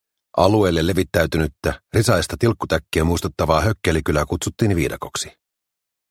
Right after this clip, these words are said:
Leiri oli hiljentymässä yön odotukseen. Heiveröiset rakennelmat oli kyhätty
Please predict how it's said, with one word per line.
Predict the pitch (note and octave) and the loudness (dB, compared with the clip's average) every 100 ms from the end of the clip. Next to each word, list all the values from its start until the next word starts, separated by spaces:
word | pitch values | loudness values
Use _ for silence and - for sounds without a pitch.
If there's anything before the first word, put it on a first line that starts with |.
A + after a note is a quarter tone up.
| _ _ _ _ _ _ _ _ _ _ _ _ _ - | _ _ _ _ _ _ _ _ _ _ _ _ _ 2
Leiri | D3+ C#3+ A#2 | 4 4 2
oli | A#2 | 2
hiljentymässä | D#3+ C#3 D#2+ D2+ D2+ - - - - | 2 2 0 -2 -2 -2 -4 -4 0
yön | B2 F2 | 2 2
odotukseen. | D2+ B1+ - - - - _ _ _ _ _ _ _ _ _ _ _ - | 0 -4 -8 -8 -10 -12 _ _ _ _ _ _ _ _ _ _ _ 0
Heiveröiset | G#2+ G#2+ F#2 E2+ E2 - | 2 4 2 0 -2 0
rakennelmat | F#2+ - F2+ D#2+ D#2 - | 0 2 2 2 0 -2
oli | F2+ F2+ | -2 0
kyhätty | A2 F#2+ D#2 - | 2 0 0 -4